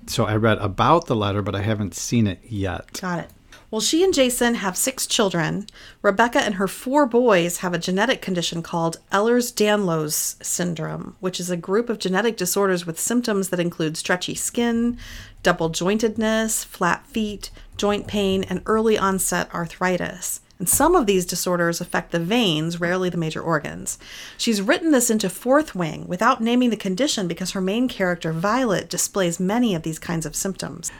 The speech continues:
Speaker 1: Fourth Wing is her first adult fantasy, or what's called new adult fiction. Sometimes it's called romantasy. It's four hundred ninety-eight pages and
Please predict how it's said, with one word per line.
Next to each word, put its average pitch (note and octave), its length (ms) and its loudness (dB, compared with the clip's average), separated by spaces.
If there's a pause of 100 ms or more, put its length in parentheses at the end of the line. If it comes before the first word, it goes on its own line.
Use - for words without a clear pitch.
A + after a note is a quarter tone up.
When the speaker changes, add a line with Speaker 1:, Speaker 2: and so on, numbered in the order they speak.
Speaker 1:
Fourth - 560 2
Wing G#2+ 600 2
is A#2 200 0
her A#2+ 140 2
first - 720 2
adult A2 520 2
fantasy, F2+ 1000 -4 (240)
or A#2+ 100 4
what's G#2+ 220 2
called G2 260 0
new A#2+ 460 8
adult G2+ 360 2
fiction. D3+ 520 4
Sometimes A#2+ 360 4
it's G#2 120 -4
called G2 340 0
romantasy. B2 1200 2 (440)
It's - 120 -6
four C#3+ 180 4
hundred F3 240 4
ninety-eight B2+ 460 6
pages G2+ 580 0
and G#2+ 420 -2